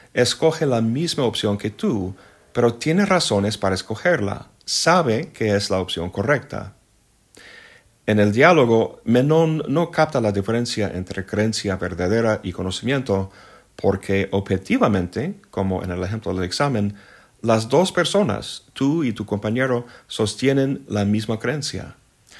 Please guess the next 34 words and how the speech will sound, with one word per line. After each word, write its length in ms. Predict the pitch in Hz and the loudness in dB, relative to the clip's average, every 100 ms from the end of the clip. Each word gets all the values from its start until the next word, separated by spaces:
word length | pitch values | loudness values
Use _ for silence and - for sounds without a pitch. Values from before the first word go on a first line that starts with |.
| - _ | -20 _
La 120 | 104 | 2
diferencia 520 | 101 104 143 202 - | 2 4 4 4 2
entre 220 | 123 110 104 | 2 2 2
los 180 | 101 | 2
dos 360 | 110 127 123 - | 4 4 4 -2
es 320 | 104 107 - | -2 -2 -2
la 220 | 104 101 98 | -2 0 2
manera 560 | 98 101 127 135 139 | 2 2 0 0 -2
en 140 | 107 104 | -4 -4
que 100 | 98 | -4
esa 220 | 95 92 | -4 -6
creencia 440 | 92 90 - 92 | -4 -4 -4 -6
se 140 | 90 92 | -6 -8
sostiene. 680 | - 87 - 165 107 76 - _ _ _ _ _ _ _ | -10 -10 -6 -4 -4 -6 -14 _ _ _ _ _ _ _
En 140 | 117 110 | -8 0
pocas 320 | 160 165 - | 2 2 2
palabras, 440 | 113 98 92 90 - - - _ | 4 4 2 -4 -12 -20 -20 _
uno 220 | - 160 131 | 0 2 2
se 140 | 113 | 2
basa 400 | 110 104 110 - | 2 2 -2 -2
en 140 | 92 90 | -6 -4
razones 640 | 98 160 220 262 269 - | -2 0 0 0 -4 -6
y 60 | 131 | -2
el 80 | 107 | 0
otro 260 | 101 127 | 0 -2
no. 380 | 147 120 78 - - - - _ _ | -2 -2 -2 -8 -20 -20 -20 _ _
Uno 280 | 160 147 117 | -2 2 2
es 100 | 101 | 2
conocimiento 840 | 101 95 120 143 143 143 143 147 - | -2 -2 0 0 0 -2 -4 -6 0
y 80 | |
el 100 | 143 | 2
otro 480 | 117 104 101 101 107 - _ | 4 2 -2 -4 -6 -14 _
mera 420 | 95 92 90 87 | -6 -4 -2 -4
opinión. 640 | 95 80 82 90 87 82 | -8 -10 -6 -4 -4 -6